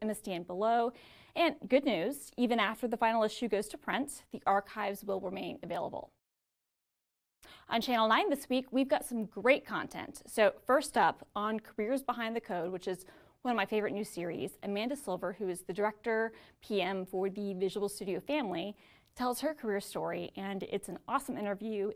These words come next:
and conversation. Over on DevOps Labs, Damien and George talk about working with Azure DevOps using the Azure DevOps C L I. This is a really C L I heavy show this week, huh? I love it.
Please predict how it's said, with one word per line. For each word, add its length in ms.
and 240
conversation. 680
Over 220
on 200
DevOps 400
Labs, 420
Damien 500
and 220
George 500
talk 240
about 300
working 640
with 280
Azure 340
DevOps 580
using 460
the 320
Azure 240
DevOps 400
C 80
L 140
I. 260
This 120
is 120
a 40
really 220
C 200
L 80
I 100
heavy 200
show 180
this 160
week, 180
huh? 160
I 40
love 140
it. 220